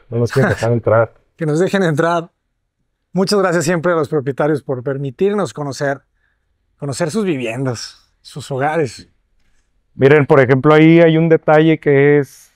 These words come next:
Speaker 1: el café, el ala de avión, de lo
Speaker 2: Ajá.
Speaker 1: que nos abren, podemos ver. El ala de avión normalmente se usa como una especie de louver o celosía.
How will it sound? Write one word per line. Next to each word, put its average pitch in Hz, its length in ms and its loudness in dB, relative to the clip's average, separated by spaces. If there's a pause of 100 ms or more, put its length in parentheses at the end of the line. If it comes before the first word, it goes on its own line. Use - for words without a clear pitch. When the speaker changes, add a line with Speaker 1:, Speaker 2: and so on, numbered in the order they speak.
(600)
Speaker 1:
el 131 360 0
café, 160 480 2
el 151 100 0
ala 151 280 4
de 139 40 4
avión, 156 460 -2 (280)
de 147 100 -6
lo 160 80 -2
Speaker 2:
Ajá. 208 100 -2
Speaker 1:
que 220 60 -6
nos 101 200 -10
abren, 139 340 2
podemos 127 360 -2
ver. 143 240 0 (500)
El 139 80 0
ala 165 200 6
de 165 100 6
avión 156 480 4
normalmente 151 640 0
se 151 120 -2
usa 139 320 -2
como 139 220 -6
una 147 140 -4
especie 147 400 0
de 131 100 2
louver 151 400 4
o 139 60 2
celosía. 131 640 -2